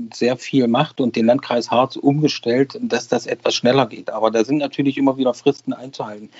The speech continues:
Ich denke mal, wenn man das in einem, äh, Bereich macht, wo der Flächennutzungsplan das schon ausweist, dann geht es schneller. Also die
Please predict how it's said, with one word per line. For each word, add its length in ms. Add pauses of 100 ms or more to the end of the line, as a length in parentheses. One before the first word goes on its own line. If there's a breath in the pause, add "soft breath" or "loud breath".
(360 loud breath)
Ich 160
denke 260
mal, 220
wenn 120
man 400
das 280
in 160
einem, 960 (440)
äh, 280 (280)
Bereich 460
macht, 280
wo 260
der 320 (320)
Flächennutzungsplan 840
das 140
schon 160
ausweist, 680 (500 soft breath)
dann 180
geht 220
es 100
schneller. 320
Also 220
die 800